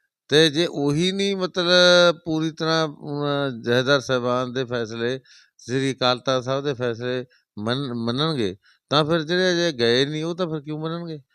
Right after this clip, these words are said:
ਸੋ ਇਸ ਕਰਕੇ ਅੱਜ ਸੋਚਣ ਦੀ ਲੋੜ ਆ, ਵਿਚਾਰਨ ਦੀ ਲੋੜ ਆ ਕਿ ਜਿਹੜੀਆਂ ਚੁਣੌਤੀਆਂ ਨੇ ਸਾਡੇ ਸਾਹਮਣੇ, ਭਾਵੇਂ ਪੰਜਾਬ ਦੇ ਸਾਹਮਣੇ ਆ, ਪੰਥ ਦੇ ਸਾਹਮਣੇ ਆ, ਮਤਲਬ ਸਾਡੀ ਜਵਾਨੀ ਜੇਲ੍ਹਾਂ 'ਚ ਰੁਲ ਰਹੀ ਆ, ਕਿਸਾਨੀ ਖੇਤਾਂ 'ਚ ਰੁਲ ਰਹੀ ਆ, ਸੜਕਾਂ 'ਤੇ ਭੁੱਖਣ ਭਾਣੇ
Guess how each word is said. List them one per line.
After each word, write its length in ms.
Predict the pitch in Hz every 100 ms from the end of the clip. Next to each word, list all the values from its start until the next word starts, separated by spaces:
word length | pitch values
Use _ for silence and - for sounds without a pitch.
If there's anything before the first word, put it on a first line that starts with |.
| _ _ 135
ਸੋ 60 |
ਇਸ 120 | 143 139
ਕਰਕੇ 340 | 156 147 156 165 160 165 151
ਅੱਜ 140 | 135 143
ਸੋਚਣ 520 | - 123 - 151 165
ਦੀ 140 | 175
ਲੋੜ 280 | 139 107 101
ਆ, 120 | 104
ਵਿਚਾਰਨ 560 | 127 110 117 117 139 156
ਦੀ 120 | 151
ਲੋੜ 260 | 117 98 87
ਆ 160 | 120 - _ - _ _
ਕਿ 360 | 151 165 170 151
ਜਿਹੜੀਆਂ 380 | 139 147 175
ਚੁਣੌਤੀਆਂ 640 | 151 - 123 120 - 160 160
ਨੇ 80 |
ਸਾਡੇ 280 | 131 131 117
ਸਾਹਮਣੇ, 360 | 110 120 135 113
ਭਾਵੇਂ 360 | 127 123 117
ਪੰਜਾਬ 500 | 104 113 110 110 110
ਦੇ 100 | 117
ਸਾਹਮਣੇ 420 | 123 131 143 143 139
ਆ, 80 |
ਪੰਥ 420 | 127 113 110 107 117
ਦੇ 140 | 120
ਸਾਹਮਣੇ 420 | 123 135 147 143
ਆ, 100 | 139 - - _ _ _ _
ਮਤਲਬ 180 | 120 131
ਸਾਡੀ 300 | 123 123 131
ਜਵਾਨੀ 400 | 113 117 117 120
ਜੇਲ੍ਹਾਂ 320 | 98 117 139
'ਚ 100 | 139
ਰੁਲ 300 | 127 123 117
ਰਹੀ 180 | 117 117
ਆ, 120 | 117
ਕਿਸਾਨੀ 540 | 110 120 117 113 113 101
ਖੇਤਾਂ 400 | - 110 131 127
'ਚ 40 |
ਰੁਲ 280 | 120 120 117
ਰਹੀ 240 | 117 113
ਆ, 120 | 117 110
ਸੜਕਾਂ 480 | 123 127 131 147
'ਤੇ 160 | 127 127
ਭੁੱਖਣ 480 | - - - 113 113
ਭਾਣੇ 400 | 117 101 110